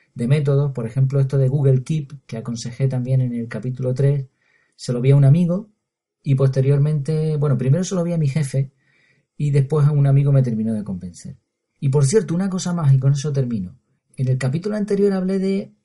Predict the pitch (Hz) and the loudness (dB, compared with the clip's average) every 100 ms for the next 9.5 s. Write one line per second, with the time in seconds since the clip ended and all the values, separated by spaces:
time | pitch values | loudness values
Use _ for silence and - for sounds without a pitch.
0 | _ 131 127 - 170 190 - 180 190 180 | _ -2 -2 -2 -6 -6 -4 -4 -2 -2
1 | 147 139 175 180 156 131 - 196 196 190 | 0 0 -2 -4 -2 -2 -2 -4 -4 -4
2 | 151 135 - 180 139 147 - _ _ 156 | -4 -4 -4 -4 -4 -6 -8 _ _ -14
3 | 220 _ - 131 139 170 160 151 170 185 | -14 _ -8 -6 -4 -6 -6 -6 -6 -10
4 | - 135 135 139 180 185 160 160 139 185 | -14 -2 2 2 2 -2 -4 -2 -4 -2
5 | 185 156 165 - _ 135 135 131 170 151 | -2 -2 -8 -12 _ -2 0 0 0 -2
6 | 127 95 - _ _ _ _ _ _ _ | -2 -4 -10 _ _ _ _ _ _ _
7 | 135 123 120 127 147 143 127 120 131 156 | -8 -6 -2 0 4 4 2 2 0 0
8 | 131 139 139 151 127 123 156 127 127 135 | 0 0 -2 -2 -2 -2 -2 -2 0 2
9 | 147 127 156 139 | 2 0 -2 -6